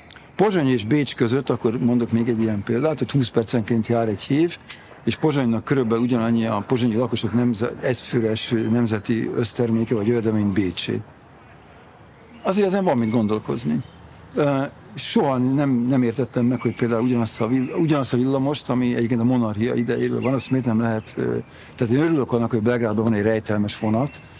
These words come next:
Én speciál nagyon szeretem Belgrádot, és örülök már előre, hogy ha megérem, akkor egyedül fogok ülhetni mindig azon a vonaton, ö, de hát olyan nagyon nem vonz. De az, hogy Pozsony és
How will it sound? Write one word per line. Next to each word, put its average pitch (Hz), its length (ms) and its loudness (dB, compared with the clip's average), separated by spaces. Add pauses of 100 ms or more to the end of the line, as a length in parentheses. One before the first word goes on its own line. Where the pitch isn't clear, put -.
(200)
Én 123 140 0
speciál 120 440 -2
nagyon 123 200 2
szeretem 107 380 -2
Belgrádot, 117 480 0
és 110 200 -4 (400)
örülök 113 340 0
már 123 160 0
előre, 113 340 0
hogy 113 280 -2
ha 104 220 -4
megérem, 120 760 0
akkor - 340 -4 (320)
egyedül 113 300 2
fogok 110 300 -2
ülhetni 110 380 2
mindig 107 320 2
azon 113 200 0
a 107 80 -2
vonaton, 135 540 -2 (140)
ö, 113 220 0 (420)
de 147 100 2
hát 139 200 -2
olyan 147 180 2
nagyon 156 240 0
nem 151 200 2
vonz. 104 420 -6 (300)
De - 80 0
az, 151 100 0
hogy 127 100 0
Pozsony 170 400 2
és 98 160 -6